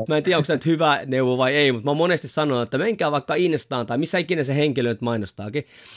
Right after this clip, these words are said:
että koittaako se siellä esimerkiksi niin kuin opettaa sua,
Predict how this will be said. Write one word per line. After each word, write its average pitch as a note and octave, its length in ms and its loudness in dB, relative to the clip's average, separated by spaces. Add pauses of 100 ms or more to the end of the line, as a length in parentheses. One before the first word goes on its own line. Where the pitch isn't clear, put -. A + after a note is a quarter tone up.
(380)
että B2 140 -6
koittaako F#3 520 0
se D#3+ 100 0
siellä E3+ 400 0
esimerkiksi C#3+ 600 -2
niin D3 180 0
kuin D3+ 260 2
opettaa C3 840 -2 (340)
sua, A#2+ 480 -2